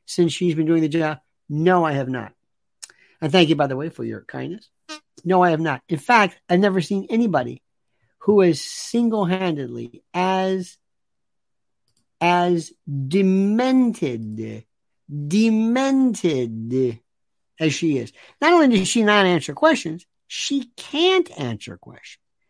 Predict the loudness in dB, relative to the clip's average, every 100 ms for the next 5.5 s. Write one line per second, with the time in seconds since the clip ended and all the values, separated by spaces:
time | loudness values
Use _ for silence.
0 | _ -2 2 2 2 2 2 2 2 2
1 | 4 2 0 -2 _ _ _ _ _ _
2 | _ _ _ _ -2 -2 -2 -2 -2 -2
3 | -4 -4 -8 -4 -4 -2 -4 -4 -8 -10
4 | -10 -8 -6 -6 -4 -6 -4 -6 -8 -12
5 | -10 -12 -12 -10